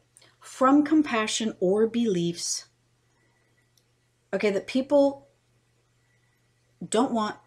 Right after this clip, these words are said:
don't need, aren't ready for. So some people wanna share, d-, some people, yeah, they wanna share different, um,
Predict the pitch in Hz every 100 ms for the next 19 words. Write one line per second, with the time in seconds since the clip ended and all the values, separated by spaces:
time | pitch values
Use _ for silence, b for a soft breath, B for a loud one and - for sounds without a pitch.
0 | _ - 175 190 220 220 185 180 - _
1 | _ _ - 190 175 170 160 160 151 156
2 | _ B B B B B B B B B
3 | B _ _ _ B B B B B B
4 | B B - - 220 247 247 247 208 208
5 | 202 - 214 185 180 175 180 - _ _
6 | _ _ _ _ _ _ _ _ - 180
7 | - - - 190 - 262 320 277 - 208
8 | 196 165 175 247 294 - 233 214 208 196
9 | 180 - _ _ _ _ _ 113 143 127
10 | 113